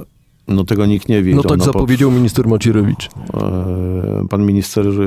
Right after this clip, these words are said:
Speaker 1: przytoczył zapis ustawowy, bo ten, e, termin wynika, m, z zapisu ustawy o ochronie informacji niejawnych. On faktycznie, postępowanie może być prowadzone do, do roku. E, ja osobiście nie widzę powodów,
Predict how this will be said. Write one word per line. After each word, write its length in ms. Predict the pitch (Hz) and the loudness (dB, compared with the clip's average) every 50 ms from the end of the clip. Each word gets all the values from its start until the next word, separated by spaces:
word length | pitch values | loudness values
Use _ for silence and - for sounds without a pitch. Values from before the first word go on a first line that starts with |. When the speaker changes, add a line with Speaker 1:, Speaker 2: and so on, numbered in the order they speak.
| 95 98 92 | -2 -2 -4
Speaker 1:
przytoczył 760 | - - - 85 - 98 92 92 - - 107 101 101 101 101 | -8 -8 -8 -6 -4 -4 -4 -4 -4 -4 -2 0 0 0 -2
zapis 460 | 92 98 98 90 - 107 98 90 - | -2 -2 -4 -4 -4 -4 -6 -4 -4
ustawowy, 560 | 104 98 - - 107 104 107 104 87 78 78 - | -8 -8 -4 -2 -2 0 0 0 0 -2 -4 -6
bo 280 | - - - - 85 - _ _ - - - - - _ | -6 -8 -10 -10 -12 -16 _ _ -20 -20 -20 -20 -20 _
ten, 300 | - 98 90 87 85 87 | -6 -4 -2 0 0 0
e, 520 | 85 87 90 90 87 90 87 87 90 90 82 - | 0 -2 -2 -2 -2 -2 -2 0 -2 -2 -2 -2
termin 400 | - 98 90 90 95 92 92 87 | -2 -2 0 0 2 2 0 0
wynika, 500 | 90 90 85 92 90 - - 95 90 90 | 0 0 0 0 -2 -2 -2 -2 0 0
m, 180 | 87 90 - - - 90 87 85 85 82 | 0 0 -2 -4 -4 -4 -2 -2 -4 -4
z 180 | 80 82 82 85 85 85 85 85 82 | -6 -6 -6 -6 -4 -4 -4 -6 -4
zapisu 440 | 82 87 82 - - 87 - 98 87 | -4 -4 -4 -4 -6 -6 -4 -2 -2
ustawy 340 | 85 85 - - 90 82 90 | -2 -4 -2 -2 -2 0 0
o 80 | 87 87 | 0 0
ochronie 380 | 85 - 95 90 87 87 87 | 0 -2 -2 0 0 0 0
informacji 580 | 85 80 - 92 85 90 90 87 - - - 82 | -2 -2 -2 -4 -2 -2 -2 -4 -4 -6 -4 -4
niejawnych. 460 | 80 76 71 76 80 90 95 90 95 | -2 -2 -2 -2 -2 -2 -2 -2 -2
On 120 | 90 87 | -4 -4
faktycznie, 500 | - - 92 - - 85 - - 85 78 | -6 -10 -10 -8 -8 -8 -8 -6 -8 -8
postępowanie 580 | - - - - 85 - - 82 85 85 85 85 | -8 -8 -8 -8 -8 -8 -6 -4 -4 -2 -2 -2
może 320 | 85 85 78 82 87 80 - _ - - - - - - - - _ _ - | -2 -4 -2 -4 -4 -6 -6 _ -20 -20 -20 -20 -20 -20 -20 -20 _ _ -8
być 120 | - 82 - | -8 -8 -6
prowadzone 580 | - 87 85 80 87 80 90 87 85 85 82 | -6 -6 -4 -4 -2 -2 -2 -2 -2 -2 -2
do, 380 | 80 85 82 82 85 82 76 82 87 85 85 | -2 -2 -2 -2 -2 -4 -4 -4 -4 -2 -2
do 200 | 85 80 95 85 | -2 -2 -2 -2
roku. 540 | 87 82 78 - - 104 117 135 139 - - - 62 60 62 60 - - - - - - | 0 -2 -2 -2 -2 -2 -2 -2 -2 -4 -4 -4 -4 -4 -4 -4 -4 -4 -4 -4 -4 -2
E, 60 | 95 | 0
ja 120 | 101 98 | 0 0
osobiście 440 | 104 98 - 98 90 98 - - 95 | 0 -2 -4 -6 -8 -6 -4 -2 0
nie 120 | 92 95 | 0 0
widzę 260 | 92 98 95 92 101 90 | 0 0 0 -2 -2 -2
powodów, 720 | - 98 87 87 95 90 90 95 95 - - - _ | -2 -2 -2 -2 -2 -2 0 -2 -4 -4 -8 -16 _